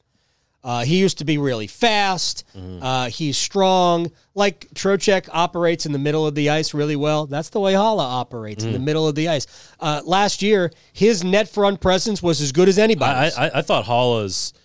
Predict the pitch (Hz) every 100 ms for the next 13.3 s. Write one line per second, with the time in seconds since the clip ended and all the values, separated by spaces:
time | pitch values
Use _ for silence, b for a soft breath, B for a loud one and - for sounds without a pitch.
0 | _ - 180 127 127 139 120 107 123 -
1 | 113 98 _ - 101 87 123 131 98 87
2 | 110 120 - 160 170 175 269 135 _ 113
3 | 110 95 95 120 104 95 113 95 76 123
4 | 131 160 156 127 123 147 123 143 127 107
5 | 98 92 90 98 98 117 147 101 85 -
6 | 104 123 120 113 117 - 120 - - 135
7 | - 123 - 110 101 92 123 - 110 98
8 | 95 120 92 80 - - 165 170 131 151
9 | 143 127 - 135 143 - 135 135 131 -
10 | 254 294 107 - _ _ _ _ 113 143
11 | 131 135 123 156 92 92 131 165 160 143
12 | 143 139 - 123 113 101 90 80 120 107
13 | 98 87